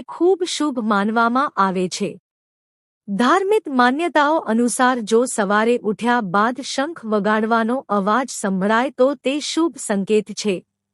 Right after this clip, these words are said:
ચાર, સાવરણીની પૂજા. હિન્દુ ધર્મમાં સાવરણીની પૂજા કરવામાં આવે છે. તેમાં માતા લક્ષ્મીનો વાસ હોય છે. માન્યતા છે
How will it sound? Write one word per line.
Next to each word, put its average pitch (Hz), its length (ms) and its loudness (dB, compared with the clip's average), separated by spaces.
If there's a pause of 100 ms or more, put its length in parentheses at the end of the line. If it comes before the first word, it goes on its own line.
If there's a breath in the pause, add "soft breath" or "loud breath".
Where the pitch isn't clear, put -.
(260)
ચાર, 160 280 -4 (960)
સાવરણીની 330 840 0
પૂજા. 214 480 -2 (960)
હિન્દુ 359 340 2 (100)
ધર્મમાં 339 640 0
સાવરણીની 269 720 0
પૂજા 247 480 0
કરવામાં 226 680 0
આવે 196 320 2
છે. 175 220 -6 (1000)
તેમાં 349 420 2
માતા 254 400 4
લક્ષ્મીનો 302 720 -2
વાસ 214 380 0
હોય 175 260 -2
છે. 170 200 -6 (1000)
માન્યતા 349 680 2
છે 339 200 0